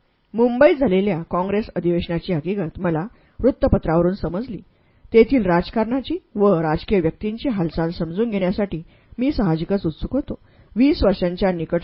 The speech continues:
सहवासाने मी काँग्रेसशी इतका निगडीत झालेलो होतो की माझे व्यक्तित्व तिच्या सर्वस्वी विलीन झाले होते आणि केवळ अधिकारपदामुळे उत्पन्न होणाऱ्या संबंधापेक्षा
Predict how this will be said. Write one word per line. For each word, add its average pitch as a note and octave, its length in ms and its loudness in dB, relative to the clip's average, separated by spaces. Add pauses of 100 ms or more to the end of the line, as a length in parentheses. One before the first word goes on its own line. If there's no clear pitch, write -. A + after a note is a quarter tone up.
सहवासाने D#3+ 500 -4 (380)
मी C4 140 0
काँग्रेसशी F3 640 0
इतका A3+ 320 0
निगडीत A3 280 6
झालेलो E3+ 320 2
होतो G3 360 0 (300)
की C4+ 100 2
माझे F#3+ 360 2
व्यक्तित्व A3 480 -2 (340)
तिच्या A3+ 280 4
सर्वस्वी F#3 420 2
विलीन E3+ 280 0
झाले G3+ 220 4
होते A3+ 280 2 (340)
आणि A#3+ 260 2
केवळ E3 300 2 (180)
अधिकारपदामुळे F3+ 840 0 (300)
उत्पन्न C#4 380 2
होणाऱ्या F#3+ 400 4
संबंधापेक्षा E3+ 760 -2